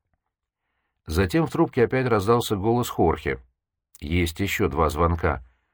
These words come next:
Хочешь послушать?» «Лучше потом». «Ладушки. Тогда отправлю их тебе звуковыми файлами. Прослушаешь прямо на компе».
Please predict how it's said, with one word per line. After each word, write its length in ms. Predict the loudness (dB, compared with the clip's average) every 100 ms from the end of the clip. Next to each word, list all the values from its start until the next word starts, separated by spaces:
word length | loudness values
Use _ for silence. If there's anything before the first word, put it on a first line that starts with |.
| _ _
Хочешь 480 | -4 0 0 0 0
послушать?» 600 | 0 0 -2 -2 -6 -8 _ _ _ _ _ -2
«Лучше 340 | 0 0 -2
потом». 440 | -2 0 -2 -2 -6 _ _ _ _
«Ладушки. 680 | -2 2 2 0 -2 -6 -6 _ _ _ _ _ -4
Тогда 280 | -2 0 -2
отправлю 420 | 2 2 2 0
их 100 | 0
тебе 280 | -2 0 0
звуковыми 600 | 0 2 2 2 0 -2
файлами. 640 | 2 2 2 0 -4 -8 _ _ _ _ _ _ _ _ _ _ -2
Прослушаешь 600 | 0 2 0 2 0 0
прямо 260 | 0 2
на 80 | 2
компе». 500 | 2 0 2 0 -2